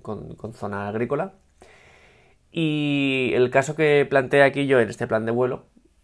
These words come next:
acorde a los que yo estoy autorizado a hacer, es, eh, ¿qué pasa si haciendo este control forestal tengo una pérdida de contacto visual, eh, con la aeronave? ¿Vale? ¿Esto qué significa? ¿Cómo enti-, qué entiendes tú aquí?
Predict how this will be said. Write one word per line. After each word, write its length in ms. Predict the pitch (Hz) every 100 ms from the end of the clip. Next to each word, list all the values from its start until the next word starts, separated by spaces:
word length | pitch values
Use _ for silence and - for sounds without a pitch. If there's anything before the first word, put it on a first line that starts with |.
| -
acorde 440 | 104 - 123 113
a 100 | 101
los 180 | 98 104
que 120 | -
yo 120 | 101 107
estoy 220 | - 110
autorizado 360 | 110 107 110
a 60 | 110
hacer, 260 | 117 123 117
es, 280 | 131 - - _ _ _ _
eh, 580 | - 117 113 110 104 - - -
¿qué 100 | 147
pasa 240 | 151 151
si 100 | 120
haciendo 380 | 110 127 127 107
este 220 | 113 127
control 260 | 123 120 123
forestal 440 | 127 123 151 147
tengo 200 | 131 131
una 220 | 131 123
pérdida 260 | 131 135 139
de 80 | 131
contacto 380 | 120 127 120
visual, 500 | 123 123 123 151 160 _ _ _ _ -
eh, 480 | 123 113 107 - _ _ -
con 240 | 123 110
la 60 | 104
aeronave? 500 | 104 107 98 - _ _ _ _ _ _ _ _ _ _ -
¿Vale? 160 | 123
¿Esto 160 | 135 156
qué 60 |
significa? 440 | 139 123 123 - - _ - - - - -
¿Cómo 180 | 127 127
enti-, 160 | 123
qué 300 | - - -
entiendes 280 | 127 127 117
tú 60 | 110
aquí? 240 | 101 -